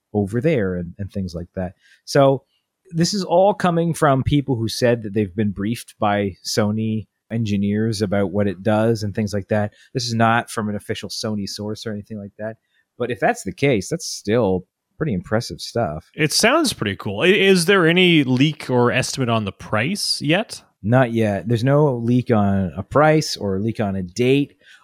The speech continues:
Speaker 1: Although, actually, something that was said very recently that, that got a lot of people like, "Wait,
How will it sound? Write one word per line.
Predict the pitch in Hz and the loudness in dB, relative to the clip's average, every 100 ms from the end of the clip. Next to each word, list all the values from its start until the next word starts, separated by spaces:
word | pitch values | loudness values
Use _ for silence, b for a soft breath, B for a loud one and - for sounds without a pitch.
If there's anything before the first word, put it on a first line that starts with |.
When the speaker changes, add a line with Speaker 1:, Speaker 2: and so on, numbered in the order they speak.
| _ | _
Speaker 1:
Although, | 120 117 101 151 170 180 107 98 95 | 2 2 2 4 6 6 4 2 -2
actually, | 104 - 101 90 85 90 - _ | -4 -4 -6 -6 -4 -6 -12 _
something | - 139 147 | -2 0 0
that | 139 113 | -4 -4
was | 113 - | -6 -2
said | 117 107 101 - _ _ _ - | 0 2 -2 -10 _ _ _ -10
very | 98 131 147 113 | 0 4 4 2
recently | 101 113 - 85 73 76 71 - | 0 -2 -4 -8 -10 -14 -10 -6
that, | - _ 113 | -6 _ -2
that | 110 | -2
got | 110 104 | 0 0
a | |
lot | 101 110 | 0 -2
of | |
people | - 113 98 | -4 -8 -6
like, | 90 87 - _ _ _ _ _ _ _ _ _ - | -8 -8 -12 _ _ _ _ _ _ _ _ _ -6
"Wait, | 90 80 | -4 -4